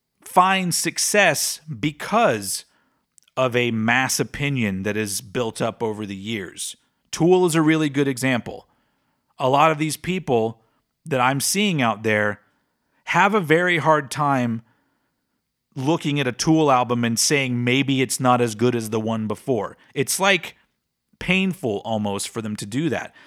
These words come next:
Now, I'm not trying to pick a fight with Tool fans because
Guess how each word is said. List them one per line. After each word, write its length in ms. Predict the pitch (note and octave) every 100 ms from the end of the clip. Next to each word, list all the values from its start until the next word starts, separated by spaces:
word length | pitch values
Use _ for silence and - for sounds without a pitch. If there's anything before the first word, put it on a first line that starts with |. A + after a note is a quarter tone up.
| -
Now, 160 | F#3
I'm 80 | G#3
not 260 | A3+ A3+ -
trying 300 | - F#3+ G3
to 80 | D#3
pick 280 | - E3+
a 60 | D3+
fight 400 | - D3 D3 -
with 240 | B2+ A2+
Tool 300 | - F3+ F3
fans 420 | C#3+ A#2 G#2 G#2 G2+
because 500 | A2+ - C3+ B2+